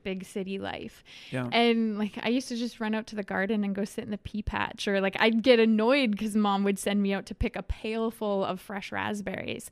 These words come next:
Speaker 1: Now, as an adult,
Speaker 2: <laughs>
Speaker 1: looking back at that, how amazing to just run out your backyard and
Speaker 2: Yeah.
Speaker 1: go
Speaker 2: Pe-,
Speaker 1: pick.
Speaker 2: people, people in Los Angeles pay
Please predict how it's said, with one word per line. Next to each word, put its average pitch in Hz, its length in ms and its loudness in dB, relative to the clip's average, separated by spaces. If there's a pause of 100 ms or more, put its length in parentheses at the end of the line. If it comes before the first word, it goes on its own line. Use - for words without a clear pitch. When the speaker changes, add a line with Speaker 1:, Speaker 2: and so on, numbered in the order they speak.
(320)
Speaker 1:
Now, 220 160 2
as 220 120 0
an 208 80 0
adult, 202 300 0
Speaker 2:
<laughs> 190 40 -2
Speaker 1:
looking 214 180 2
back 208 240 0
at 254 80 0
that, 196 220 -4
how 381 180 4
amazing 311 560 0
to 247 100 -2
just 226 260 -2
run 220 200 0
out 214 80 0
your 196 120 -2
backyard 196 640 -2
and 151 80 0
Speaker 2:
Yeah. 131 200 2 (220)
Speaker 1:
go 165 120 0
Speaker 2:
Pe-, - 200 -4
Speaker 1:
pick. 107 40 -4
Speaker 2:
people, 147 320 0
people 156 300 -4
in 127 60 0
Los 120 220 -4
Angeles 143 420 -4
pay 117 420 -4